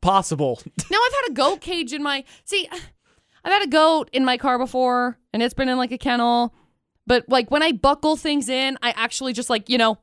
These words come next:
Speaker 2: ratchet strap them down where they're supposed to go. <laughs>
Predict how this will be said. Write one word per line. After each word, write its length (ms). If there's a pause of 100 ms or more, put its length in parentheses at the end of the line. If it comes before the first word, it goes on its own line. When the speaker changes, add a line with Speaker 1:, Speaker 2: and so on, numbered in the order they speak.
Speaker 2:
ratchet 420
strap 320
them 180
down 300
where 120
they're 120
supposed 380
to 80
go. 420 (1400)
<laughs> 40